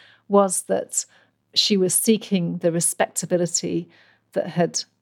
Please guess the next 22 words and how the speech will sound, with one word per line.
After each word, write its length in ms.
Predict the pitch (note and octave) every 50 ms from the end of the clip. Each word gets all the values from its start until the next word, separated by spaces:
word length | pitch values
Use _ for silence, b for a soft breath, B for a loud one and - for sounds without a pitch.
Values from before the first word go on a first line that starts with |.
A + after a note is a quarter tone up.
| _ _ -
eluded 440 | F3 F3 F3+ F3+ F3+ E3+ - - -
her. 380 | D#3+ D#3 E3 D#3 D#3+ E3+ F#3+ - b b b b b b
So 180 | - - G#3+ A3 C4
even 380 | B3+ B3 A3+ A#3 A#3 A3 G#3
though, 400 | G3 G3+ F#3+ F#3+ F#3 F#3 F#3 - -
you 100 | - F#3+
know, 140 | F3+ E3+
she 360 | E3 - - - - - G3 F3+
was 200 | F#3 F3+ - -
now 160 | F3+ F3 F3
this 320 | - E3 E3 - - - - _
extremely 1040 | _ - - - - - - A#3+ B3 A#3 A3+ A3 G#3+ G3+ G3 F#3+ F#3+ F#3+ G3 - - _ _ _ _ _
rich, 380 | G3 G#3+ G3 - - - -
successful, 800 | - - - - - F#3+ F3 - - - - - F3+ F3 F3 F3 F3 -
celebrated 720 | - - G#3+ G#3+ A3 G3+ - F3+ F3 E3+ - F#3 F3 -
novelist 580 | F3 E3 D#3+ - - F3 F#3 F3+ - - - _
by 140 | - F3+
this 200 | D#3+ F3 E3 -
time, 480 | - - - E3 E3 E3 E3 E3 E3 E3 - _ _ _ _ _ _ _ _ _ _ _ _ _ _ _
she 180 | - - - A3
had 180 | F3+ F#3+ G3 F#3+
everything, 720 | G#3 G3+ G#3+ A3 G3+ G#3 - F#3 F3+ F3 F3 F#3 A3 A#3+